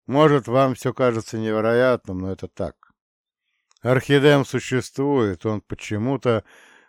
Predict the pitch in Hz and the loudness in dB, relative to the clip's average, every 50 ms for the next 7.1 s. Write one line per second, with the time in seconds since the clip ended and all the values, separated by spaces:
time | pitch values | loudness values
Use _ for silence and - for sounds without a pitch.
0 | _ - 143 147 147 113 160 170 170 170 170 151 151 147 131 113 - - 113 117 | _ 0 2 2 4 6 8 8 10 10 8 8 6 4 4 2 0 -2 -2 -2
1 | 117 - _ _ - 123 120 120 117 123 139 147 139 - - 131 120 110 113 110 | -2 -4 _ _ 2 2 4 4 4 2 0 0 -2 -2 -2 -4 -2 0 0 0
2 | 110 117 113 101 - - - 131 131 120 123 117 - - 110 95 95 107 107 104 | 0 0 0 -2 -4 -4 -4 -2 -2 0 -2 -2 -2 -6 -8 -6 -4 -4 -6 -4
3 | - - 110 104 107 104 101 95 - - 104 92 - - 98 98 95 92 92 92 | -4 -4 -4 -4 -4 -6 -6 -8 -8 -10 -12 -12 -10 -8 -6 -6 -6 -6 -8 -10
4 | 90 92 101 104 92 80 73 71 67 64 _ _ _ _ _ _ _ _ _ _ | -10 -10 -10 -10 -10 -10 -12 -16 -20 -20 _ _ _ _ _ _ _ _ _ _
5 | _ _ _ _ _ _ _ _ _ - 107 113 120 131 143 147 147 147 143 147 | _ _ _ _ _ _ _ _ _ -6 -2 0 4 4 4 4 4 4 4 4
6 | 147 143 123 113 107 98 95 - 95 87 90 85 82 90 87 - - 85 80 76 | 2 2 2 0 -2 -2 -4 -6 -8 -10 -10 -10 -10 -12 -12 -12 -12 -14 -14 -14
7 | _ | _